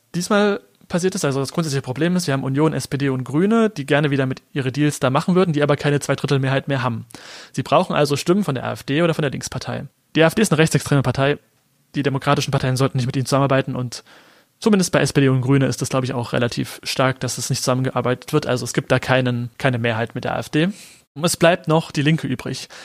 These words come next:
Nun hat aber in der Union weigern sich viele mit dieser Partei, die im Unterschied zur A F D eine demokratische Partei ist, die sogar schon Regierungsverantwortung in Deutschland hatte oder hat, zusammenzuarbeiten. Auch wenn übrigens dieser Unvereinbarkeitsbeschluss, von dem ihr vielleicht oft hört,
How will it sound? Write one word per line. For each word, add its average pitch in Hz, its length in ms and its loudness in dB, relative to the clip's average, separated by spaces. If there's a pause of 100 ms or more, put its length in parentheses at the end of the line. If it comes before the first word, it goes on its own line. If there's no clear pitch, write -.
(420)
Nun 156 220 0
hat 185 100 4
aber 160 240 4
in 156 100 -4
der 156 140 0
Union 160 540 0 (300)
weigern 160 340 2
sich 151 160 -6
viele 208 240 2
mit 147 180 -4
dieser 151 200 -2
Partei, 151 500 2 (140)
die 135 80 -2
im 127 100 -2
Unterschied 139 340 -2
zur 131 140 -2
A 127 80 2
F 123 120 -4
D 135 200 0
eine 117 160 -6
demokratische 127 520 -2
Partei 147 280 4
ist, 160 140 0
die 139 40 -2
sogar 120 240 -2
schon 120 120 -4
Regierungsverantwortung 151 680 0
in 143 60 -4
Deutschland 139 240 -4
hatte 139 260 -2 (460)
oder 120 220 -2
hat, - 240 -2 (260)
zusammenzuarbeiten. 131 840 0 (600)
Auch 180 240 4
wenn 170 100 6
übrigens 147 300 4
dieser 139 200 2
Unvereinbarkeitsbeschluss, 143 1040 2
von 135 100 0
dem 135 100 0
ihr 135 40 0
vielleicht 127 180 0
oft - 200 -6
hört, 160 240 2